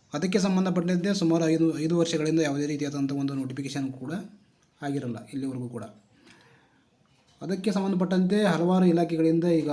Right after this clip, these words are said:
already ಏನು ಕೆ ಪಿ ಎಸ್ ಸಿಗೆ ವಿವಿಧ ನೇಮಕಾತಿ ಪ್ರಸ್ತಾವನೆಗಳು ಹೋಗಿರ್ತಕ್ಕಂಥದ್ದು. ಪ್ರಸ್ತಾವನೆಗಳ ಹೋದ ಮೇಲೆ ಸಾಕಷ್ಟು ರೀತಿಯಾದಂತಹ ಒಂದು ರೋಸ್ಟರ್ ನೇಮಕಾತಿಯಲ್ಲಿ ವಿಳಂಬ ಮತ್ತು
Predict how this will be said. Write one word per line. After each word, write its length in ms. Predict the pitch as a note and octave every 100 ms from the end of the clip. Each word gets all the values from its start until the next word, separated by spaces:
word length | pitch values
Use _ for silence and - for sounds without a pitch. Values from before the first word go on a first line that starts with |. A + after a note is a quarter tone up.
| C#3+
already 240 | C#3+ D3
ಏನು 240 | E3 D#3 D3
ಕೆ 140 | C#3
ಪಿ 140 | C#3
ಎಸ್ 140 | D3+ -
ಸಿಗೆ 360 | D3 D#3 E3+
ವಿವಿಧ 240 | D#3 C#3+ D3+
ನೇಮಕಾತಿ 880 | D3 C#3 C#3+ C#3+ C#3 C3+ D#3+ D#3+ - _ _ -
ಪ್ರಸ್ತಾವನೆಗಳು 640 | - - E3 E3 D#3+ D#3+
ಹೋಗಿರ್ತಕ್ಕಂಥದ್ದು. 680 | F3+ C#3 B2+ B2+ B2+ A#2 G#2+ - _ _ - - _ _ _ _ -
ಪ್ರಸ್ತಾವನೆಗಳ 640 | D3 - G#3+ G#3+ G#3+ G#3
ಹೋದ 380 | G#3 F3+ E3 E3+
ಮೇಲೆ 640 | E3+ C3+ C3+ G3+ - - _ -
ಸಾಕಷ್ಟು 380 | C#3 F#3+ F#3+ G3
ರೀತಿಯಾದಂತಹ 840 | F#3 F#3 F3 F3+ F3 F3+ F3 F#3+
ಒಂದು 240 | F3+ E3 E3
ರೋಸ್ಟರ್ 320 | C3+ C#3 D#3+
ನೇಮಕಾತಿಯಲ್ಲಿ 760 | E3 D#3+ D#3 C#3+ D3+ C#3+ D3 E3
ವಿಳಂಬ 460 | C#3+ C#3+ D3 D3+
ಮತ್ತು 480 | C#3+ C#3+ - E3 F#3